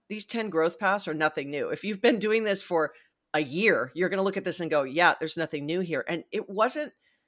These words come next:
the point to launch something new. The point was to modernize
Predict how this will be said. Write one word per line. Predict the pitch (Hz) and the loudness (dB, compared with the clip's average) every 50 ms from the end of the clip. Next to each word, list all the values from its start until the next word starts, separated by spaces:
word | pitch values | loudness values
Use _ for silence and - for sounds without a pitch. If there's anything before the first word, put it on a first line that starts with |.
| _ _ _ _ - | _ _ _ _ -2
the | 175 | -2
point | 170 - - 196 190 185 175 180 - | -2 -2 0 0 2 2 0 -2 -6
to | - 170 | -8 -6
launch | 156 156 151 147 151 151 | -4 -2 0 0 0 -2
something | - - - 165 151 147 - 151 139 139 139 | -2 -4 -4 -4 -6 -4 -6 -6 -6 -4 -4
new. | 147 151 151 170 190 185 | -4 -2 -2 -2 -2 -2
The | 170 175 | -4 -6
point | 180 - - 202 208 202 - | -6 -4 -2 -2 -2 -2 0
was | 160 160 156 - | -2 -2 -2 -2
to | - 156 | -8 -10
modernize | 143 143 151 151 151 156 165 175 208 214 208 190 160 147 139 131 131 151 196 226 - - | -10 -8 -2 0 2 2 4 4 4 2 2 2 0 0 0 -2 -2 -4 -6 -6 -8 -12